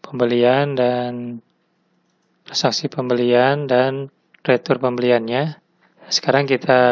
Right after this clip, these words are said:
bahas mengenai bagaimana cara cetak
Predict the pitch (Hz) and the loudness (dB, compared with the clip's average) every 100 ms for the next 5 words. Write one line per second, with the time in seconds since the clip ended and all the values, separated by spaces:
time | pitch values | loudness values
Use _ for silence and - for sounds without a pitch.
0 | 120 127 139 - 123 123 147 170 _ _ | 2 0 0 -4 -6 -6 -6 -10 _ _
1 | _ _ _ _ _ _ - 123 120 120 | _ _ _ _ _ _ -6 -4 -2 -2
2 | 127 147 156 - _ _ - - 131 123 | 0 0 -2 -6 _ _ -20 -6 -2 2
3 | 131 - - | 0 0 -6